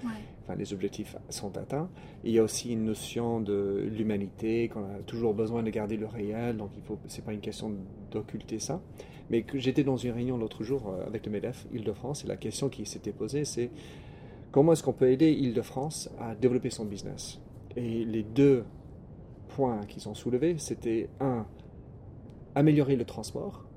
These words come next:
Speaker 2: et deux, avoir plus de logements. Mais il me semble qu'une autre solution, c'est le télétravail.
Speaker 1: Télétravail,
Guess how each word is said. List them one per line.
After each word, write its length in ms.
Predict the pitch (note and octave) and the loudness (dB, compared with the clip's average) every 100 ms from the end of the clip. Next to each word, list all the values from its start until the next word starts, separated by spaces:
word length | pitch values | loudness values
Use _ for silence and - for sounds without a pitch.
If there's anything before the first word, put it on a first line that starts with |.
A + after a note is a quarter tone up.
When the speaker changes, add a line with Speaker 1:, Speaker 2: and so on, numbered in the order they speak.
| - C3+ | -4 0
Speaker 2:
et 100 | A#2+ | 4
deux, 200 | D3+ D#3+ | 4 4
avoir 240 | A2+ B2 | 2 -2
plus 160 | - B2 | -4 -4
de 80 | B2 | 0
logements. 400 | A#2+ A2 G#2 - - - - - - - - - - - - - - C3+ | 0 0 -6 -6 -14 -14 -14 -16 -16 -16 -16 -16 -16 -16 -16 -16 -6 2
Mais 140 | C#3+ | 4
il 80 | A2+ | 4
me 60 | - | 0
semble 280 | - C#3+ D#3+ - - - - - - - - - | -4 -6 -8 -14 -16 -16 -16 -18 -18 -16 -16 -8
qu'une 240 | - A#2 A#2 | 0 2 2
autre 260 | A#2 - | 0 -4
solution, 460 | G2 G#2+ G2+ - C3 | -6 -6 -6 -6 -8
c'est 160 | - G#2+ | -4 -4
le 140 | G#2 | -4
télétravail. 380 | - G#2 B3 B3 | -4 -4 -2 -2
Speaker 1:
Télétravail, 300 | F3 A#3 | -2 -4